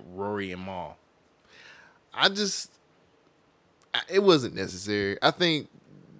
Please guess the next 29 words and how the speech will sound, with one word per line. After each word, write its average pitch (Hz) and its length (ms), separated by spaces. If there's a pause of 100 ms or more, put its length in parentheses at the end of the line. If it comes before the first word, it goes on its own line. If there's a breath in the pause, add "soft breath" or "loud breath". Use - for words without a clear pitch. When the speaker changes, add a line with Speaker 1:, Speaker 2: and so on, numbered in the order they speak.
(360)
Speaker 2:
the 117 160
public 175 380
embarrassment 139 480
they 123 160
already 117 360
received, 123 760 (560 soft breath)
especially 131 400
being 117 320
on 113 180
the 98 80
pod 127 480
and 90 240
getting 98 200
fired 127 440
on 123 140
the, 123 140
on, 113 420
on 113 200
the 113 40
pod 127 280
and 120 100
stuff 123 280
like 113 200
that, 117 300
like, 82 280 (1400 soft breath)
just 151 160
let 147 220
it 90 120
be. 107 300